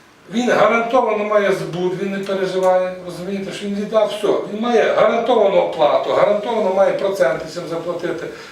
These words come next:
гарантовано зафіксовано все повністю, що по банку, що по всьому. І вся сім'я, включаючи діти, які породилися, які підростають, вони мають вже кусок хліба, робоче місце. В цілому світі, от, я ще їздив в Канаду, якщо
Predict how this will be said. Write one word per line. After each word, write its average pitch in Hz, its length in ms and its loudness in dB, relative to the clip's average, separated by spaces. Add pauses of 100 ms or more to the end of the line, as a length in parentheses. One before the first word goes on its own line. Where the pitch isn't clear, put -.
гарантовано 208 580 2
зафіксовано 185 600 -2
все 196 180 -4
повністю, 190 480 -2
що - 140 -8
по 190 120 -8
банку, 185 380 0
що - 140 -12
по 143 160 -14
всьому. 202 380 -2 (380)
І 202 260 -6 (140)
вся 220 280 2
сім'я, 208 340 0
включаючи 196 500 2
діти, 202 320 -10
які 190 220 -10
породилися, 185 800 -4
які 185 140 -10
підростають, 196 560 -2
вони 190 120 -2
мають 196 220 4
вже - 160 -6
кусок - 220 -4
хліба, 190 320 -6
робоче 180 400 -4
місце. 165 360 -8 (540)
В - 40 -20
цілому 247 360 -2
світі, 226 340 -4
от, - 180 -4 (300)
я 220 100 2
ще 226 160 0
їздив 208 320 2
в - 60 0
Канаду, 208 380 2 (400)
якщо 185 400 0